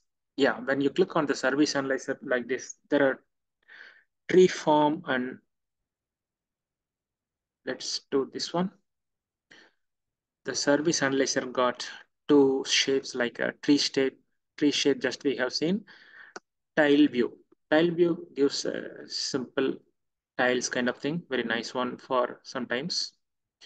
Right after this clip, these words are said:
You can see that which the top fifty K P Is, you can see that which K P Is are struggling. I should say struggling. So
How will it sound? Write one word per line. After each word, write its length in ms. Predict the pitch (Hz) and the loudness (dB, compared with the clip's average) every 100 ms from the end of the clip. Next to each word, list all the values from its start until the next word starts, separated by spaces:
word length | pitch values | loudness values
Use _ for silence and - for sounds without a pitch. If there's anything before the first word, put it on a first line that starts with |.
| - _ _ _ _ _ | -20 _ _ _ _ _
You 80 | 139 | -8
can 180 | 131 127 | -4 -4
see 220 | - 147 | 4 4
that 340 | 143 123 120 - - | 6 2 0 -6 -4
which 360 | 156 - - - _ _ _ _ _ | -2 0 -4 -8 _ _ _ _ _
the 100 | 127 | -6
top 360 | - 143 143 - | 0 2 2 -4
fifty 300 | 123 - 135 | -8 -4 -2
K 180 | 135 123 | -2 -2
P 220 | 131 120 | 0 0
Is, 560 | 120 117 - - - - _ _ _ _ _ _ _ | 0 -2 -2 -2 -6 -12 _ _ _ _ _ _ _
you 120 | 139 131 | -4 -2
can 260 | 139 139 | -4 -4
see 200 | - 165 | 2 4
that 240 | 143 127 - | 4 2 0
which 240 | 151 - - | -6 -6 0
K 160 | 139 | 0
P 200 | 139 139 | 0 0
Is 200 | 135 - | -2 -2
are 200 | 127 120 - - _ _ _ _ _ _ _ _ _ _ _ _ _ - | -6 -6 -10 -20 _ _ _ _ _ _ _ _ _ _ _ _ _ -8
struggling. 760 | - - 165 143 151 123 - - _ _ _ _ _ _ _ _ _ _ _ _ _ _ _ _ _ _ _ | -4 2 2 4 4 4 -2 -16 _ _ _ _ _ _ _ _ _ _ _ _ _ _ _ _ _ _ _
I 40 | - | -8
should 220 | - - | -8 -4
say 140 | 127 | -4
struggling. 680 | 120 - - 127 123 123 123 | -4 -6 -4 -4 -2 -6 -6
So 440 | - 131 123 117 | -4 -2 -2 -4